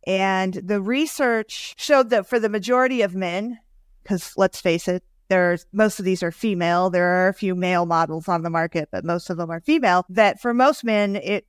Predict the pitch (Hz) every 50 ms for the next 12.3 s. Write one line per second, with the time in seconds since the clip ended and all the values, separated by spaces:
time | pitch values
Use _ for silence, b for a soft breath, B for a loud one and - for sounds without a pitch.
0 | _ _ - 196 214 220 214 220 202 202 196 196 196 196 - 185 175 170 - 175
1 | 170 - 202 190 - 190 180 208 185 180 180 185 208 214 220 226 220 220 214 -
2 | - - 220 208 214 - - - - - - 202 196 - 190 - 202 196 196 -
3 | - 220 - - 254 254 262 - - 196 185 185 180 180 - 170 165 170 185 180
4 | 175 185 185 170 175 - 175 165 - 196 196 - - 233 233 220 - 254 254 254
5 | _ _ _ _ _ _ _ _ _ _ - - 185 247 254 254 - - - -
6 | 254 262 302 330 302 277 269 269 269 269 269 269 269 - - 220 226 220 220 220
7 | 214 - - 202 214 220 220 - - - 208 214 214 208 208 208 202 196 - -
8 | - - 208 196 196 190 190 196 190 - - - 208 190 180 - 196 - - 190
9 | - - 196 180 165 - 175 - - - _ _ _ _ _ _ _ _ _ _
10 | _ _ _ _ _ _ - - 98 92 - _ _ _ _ _ _ _ _ _
11 | _ _ _ _ _ _ - - 185 190 190 180 196 196 233 254 254 247 220 226
12 | 202 196 185 180 190 -